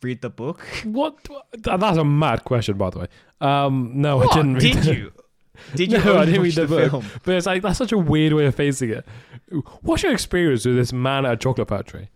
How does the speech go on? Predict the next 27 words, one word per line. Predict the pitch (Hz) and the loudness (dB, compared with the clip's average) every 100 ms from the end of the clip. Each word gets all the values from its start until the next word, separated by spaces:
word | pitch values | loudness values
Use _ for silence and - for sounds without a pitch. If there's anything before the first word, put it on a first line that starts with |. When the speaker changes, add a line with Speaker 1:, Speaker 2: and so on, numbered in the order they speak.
| _ _ _ | _ _ _
Speaker 1:
Well, | 180 190 185 - | -8 -4 -4 -6
yeah, | 185 127 120 196 208 | -10 -8 -6 -6 -6
like, | 170 160 - _ | -6 -8 -8 _
have | 131 151 139 | -2 -2 -2
you | 143 | -4
ever | 160 135 | -2 -4
been | 139 147 156 | -6 -6 -6
to | 156 | -8
the | |
Cadbury | 117 131 127 131 156 | -8 -10 -12 -12 -12
one? | 190 240 - _ _ _ | -10 -10 -14 _ _ _
Speaker 2:
No. | 147 156 180 143 107 95 - _ | -4 -2 0 0 0 -2 -14 _
Speaker 1:
I | 151 | -2
have. | 175 101 117 - _ | 0 -2 -8 -14 _
It's | - | -10
all | 135 | -6
right. | 160 107 | -6 -6
You | - 127 | -8 -10
get | 120 | -6
free | 131 | -8
chocolate, | - 147 127 104 _ - | -6 -8 -8 -14 _ -12
even | 113 | -8
though | 113 | -6
you | 110 | -6
pay | 127 120 | -6 -8
to | 110 | -8
get | 110 117 | -12 -10